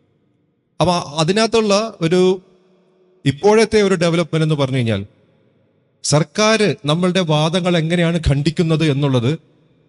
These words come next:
അവരുടെ സത്യവാങ്മൂലത്തിൽ നിന്ന് നമുക്ക് മനസ്സിലായിട്ടുണ്ട്. അപ്പൊ നമുക്കുള്ള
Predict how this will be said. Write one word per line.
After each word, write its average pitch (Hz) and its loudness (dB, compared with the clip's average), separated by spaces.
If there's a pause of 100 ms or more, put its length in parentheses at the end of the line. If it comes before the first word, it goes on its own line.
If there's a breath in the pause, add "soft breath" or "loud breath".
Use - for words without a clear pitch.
(140)
അവരുടെ 160 0
സത്യവാങ്മൂലത്തിൽ 170 0
നിന്ന് 156 0
നമുക്ക് 139 -2
മനസ്സിലായിട്ടുണ്ട്. 117 0 (1700)
അപ്പൊ 180 -4
നമുക്കുള്ള 214 -2